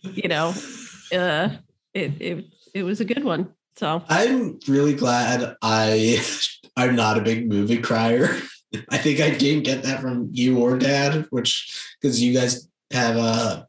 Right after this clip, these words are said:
Speaker 2: both had that reputation of being a bit of a movie cr-, cr-, uh, criers. I, I don't. Um, <laughs> Melissa, it's like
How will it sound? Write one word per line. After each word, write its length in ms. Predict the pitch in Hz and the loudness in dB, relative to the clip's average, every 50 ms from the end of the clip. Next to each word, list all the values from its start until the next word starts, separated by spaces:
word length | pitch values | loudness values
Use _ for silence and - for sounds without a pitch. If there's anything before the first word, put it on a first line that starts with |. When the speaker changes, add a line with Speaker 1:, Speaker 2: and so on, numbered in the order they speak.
| _ | _
Speaker 2:
both 480 | - 117 117 120 117 - - - - - | 0 2 2 2 0 -2 -8 -10 -6 -4
had 220 | 139 135 131 127 | 0 0 0 2
that 220 | 135 131 127 117 127 | 2 0 0 2 0
reputation 600 | 135 127 - 131 127 - 135 127 127 - - 131 | 0 0 0 -2 -2 0 0 0 0 0 0 0
of 60 | 123 | 0
being 200 | 135 131 131 135 | 0 0 2 2
a 60 | 127 | 0
bit 120 | 131 131 131 | 0 0 0
of 80 | 127 | 0
a 60 | 143 143 | 0 0
movie 400 | 139 135 131 135 139 131 - - | 0 2 2 2 0 0 0 -4
cr-, 440 | - - - - - - 139 139 143 - | -10 -12 -12 -12 -12 -12 -10 -10 -8 -4
cr-, 220 | - 165 160 151 | 0 0 2 2
uh, 640 | 147 - 117 - - - _ _ - - 143 147 143 139 | 2 0 -2 -8 -12 -18 _ _ -4 0 0 2 2 2
criers. 600 | - 151 147 147 151 156 160 160 156 - - - - - | 0 0 2 2 4 4 4 2 2 0 -2 -4 -6 -2
I, 220 | 220 117 117 110 | 0 2 2 2
I 160 | - - - | 2 0 0
don't. 400 | 113 233 117 120 131 143 - - _ _ _ - - - - - _ _ _ - _ | 2 2 2 2 0 -2 -4 -8 _ _ _ -20 -20 -20 -20 -20 _ _ _ -12 _
Um, 300 | - 127 131 127 123 123 131 131 107 - - _ _ | 0 2 2 2 2 0 -2 -2 -6 -6 -12 _ _
<laughs> 320 | _ _ - - - - - | _ _ -20 -20 -10 -2 0
Melissa, 420 | 160 208 233 226 220 196 175 160 | 2 4 4 4 4 4 4 2
it's 120 | 151 147 - | 2 2 2
like 240 | 139 127 123 - | 0 0 0 -2